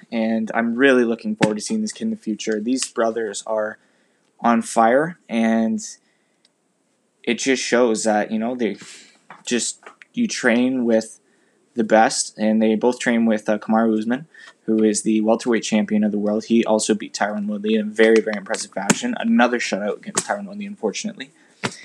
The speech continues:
And I'm, I'm just so excited to see the Burns brothers again.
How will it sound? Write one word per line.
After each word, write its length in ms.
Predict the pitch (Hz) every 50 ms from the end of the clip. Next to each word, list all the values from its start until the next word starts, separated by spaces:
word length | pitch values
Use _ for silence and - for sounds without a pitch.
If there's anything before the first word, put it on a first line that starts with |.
| - - _ _
And 500 | - 107 110 113 110 113 110 110 110 - - _ _ _ _ _ _ _ _ _ _ _ _ _ _ _ _ _ _ _ _ _ _ _ _ - - _ _ _ _ _ _ _ _ _ _ _ _ - - -
I'm, 140 | 117 117 101
I'm 180 | 95 120 120
just 180 | 117 123 117 -
so 120 | 139 120
excited 320 | 113 104 - 120 113 107 104
to 80 | 104
see 160 | 101 - - 95
the 80 | 95
Burns 260 | - 95 90 95 -
brothers 300 | - - - - - -
again. 320 | - - - - - -